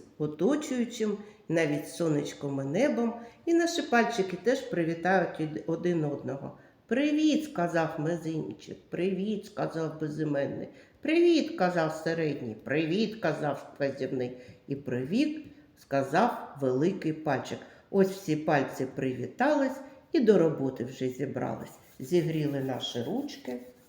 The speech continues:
Ось в мене є така заготовочка, рукавичка. І зараз я її буду прикрашати. Я обрала фарби,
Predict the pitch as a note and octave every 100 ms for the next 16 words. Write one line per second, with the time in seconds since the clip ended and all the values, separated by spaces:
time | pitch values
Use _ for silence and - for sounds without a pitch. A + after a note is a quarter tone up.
0 | _ _ _ _ _ _ _ _ - _
1 | _ _ _ _ _ _ - - B3 -
2 | F3+ E3+ E3 D3+ D3+ D3 - C3+ C#3 C3+
3 | - C4+ C4+ A#3+ - - G3 - _ -
4 | D3+ D3+ C#3 F3+ C4 - - - _ _
5 | _ - - _ - _ _ _ _ -
6 | _ _ _ _ _ - - - - _
7 | - - - - - - - - D3+ D3+
8 | C#4 C#4 - D#3+ D#3+ D#3 D3+ E3+ F3+ F3
9 | - D#3 E3+ E3 - D3+ D3 - - -
10 | - - - _ A3 D#4 C#4 G3 G#3+ G#3
11 | G3 F#3 F3+ - - - - _ _ -
12 | F#3 E3 D3 D3+ E3+ A#3+